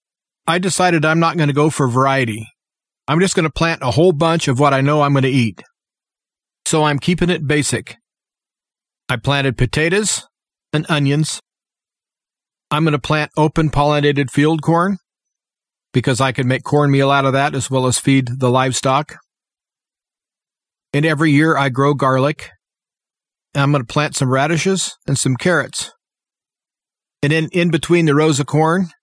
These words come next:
I'm gonna plant squash. And that's it. But I'm gonna plant a bunch of it because I truly feel that we're gonna have bare shelves on our grocery stores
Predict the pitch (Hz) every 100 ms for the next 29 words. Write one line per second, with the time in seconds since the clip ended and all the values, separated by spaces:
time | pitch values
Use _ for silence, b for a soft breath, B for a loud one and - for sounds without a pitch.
0 | _ _ 131 156 156 - 151 151 - 156
1 | 143 104 - - _ _ _ _ _ 120
2 | 143 143 156 127 - _ _ _ _ _
3 | _ _ _ _ _ - 135 147 165 147
4 | 127 151 156 156 147 120 139 156 160 151
5 | 123 - - _ _ _ _ _ _ -
6 | 143 165 135 160 - 214 190 160 175 175
7 | 160 156 151 147 147 135 113 151 151 -
8 | 151 151 127 139 135 127 147 - 131 -
9 | 120 117 117